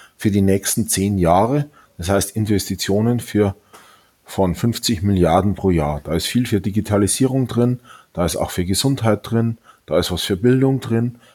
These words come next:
Aber ganz entscheidend ist da halt auch drin der Ausbau der ganzen Infrastrukturen und Maßnahmen, die wir brauchen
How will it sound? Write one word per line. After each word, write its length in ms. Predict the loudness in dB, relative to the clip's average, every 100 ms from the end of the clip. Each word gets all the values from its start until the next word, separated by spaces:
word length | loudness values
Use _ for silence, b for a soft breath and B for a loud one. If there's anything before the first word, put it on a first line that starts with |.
| b
Aber 160 | 0 0
ganz 220 | 0 -4
entscheidend 640 | -6 -6 0 2 4 2 -2
ist 220 | -4 -2
da 180 | -2 -4 _ _ _ _
halt 180 | -20 -12 -4
auch 220 | -4 -4
drin 540 | -8 0 2 2 -4 _ _ _ _ -8
der 200 | -8 -8 _ _
Ausbau 800 | 2 4 4 -2 0 2 2 -2 -12 _
der 80 | -8
ganzen 360 | -4 -2 -4 -4
Infrastrukturen 1200 | -4 -4 -4 -4 -4 -6 -6 -4 2 4 4 0 B B B -4
und 1040 | 0 0 0 0 0 -2 -2 -4 -8 -14 b b b b
Maßnahmen, 680 | 2 2 2 2 2 2 0
die 120 | -2
wir 120 | -2
brauchen 800 | -2 0 4 4 2 -4 -4